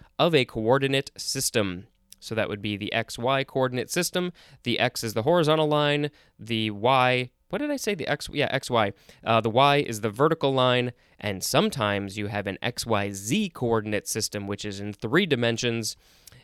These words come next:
And, uh, <laughs> I remember in, like, eighth grade, uh, asking my, maybe seventh, seventh or eighth grade, asking my math teacher, "When are we gonna get to these three D coordinate systems?" 'Cause I thought that was so cool, and I wanted to play around with that.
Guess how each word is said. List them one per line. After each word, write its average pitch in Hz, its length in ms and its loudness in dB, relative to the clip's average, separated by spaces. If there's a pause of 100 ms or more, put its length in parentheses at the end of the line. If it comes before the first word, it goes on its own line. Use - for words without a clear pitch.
(120)
And, 113 420 2
uh, 117 120 4
<laughs> 123 100 2
I 165 40 4
remember 165 420 2
in, 127 100 2
like, 113 240 -2
eighth 113 260 -2
grade, 110 440 2 (840)
uh, 107 300 2
asking 117 420 0
my, 107 260 0
maybe 160 180 0
seventh, 156 360 0
seventh 165 300 0
or 123 80 4
eighth 117 140 2
grade, 113 260 0 (240)
asking 123 340 -2
my 117 120 2
math 110 320 0
teacher, 110 300 -4
"When 170 220 0
are 339 80 0
we 320 120 0
gonna 262 180 -2
get 233 200 0
to 180 120 -4
these 139 240 -4
three 180 320 0
D 156 160 -2
coordinate 123 460 -2
systems?" 104 360 -6
'Cause 95 160 -10
I 123 140 -2
thought 101 180 -8
that 104 140 -2
was 92 160 -10
so 117 340 0
cool, 110 360 -2 (380)
and 107 120 -4
I 110 60 2
wanted 117 300 4
to 101 140 2
play 120 300 -2
around 107 280 2
with 98 100 -8
that. 107 260 2